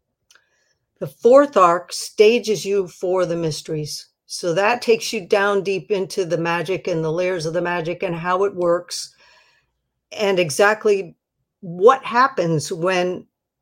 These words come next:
conflict overlays on top of this planet that is not Earth and what, how it changes things.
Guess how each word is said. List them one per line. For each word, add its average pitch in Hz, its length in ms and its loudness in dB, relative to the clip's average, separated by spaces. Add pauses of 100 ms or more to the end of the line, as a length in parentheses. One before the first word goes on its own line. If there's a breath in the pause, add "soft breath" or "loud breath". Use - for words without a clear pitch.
(120)
conflict 226 640 2
overlays 190 640 6
on 180 240 -6
top 208 260 -2
of 185 80 -6
this 170 180 -4
planet 226 500 0
that 170 120 2
is 160 200 -4
not 190 300 -4
Earth 208 380 2
and 165 240 -6
what, 190 240 -4
how 214 220 -2
it - 120 -6
changes 233 540 -4
things. 156 520 -10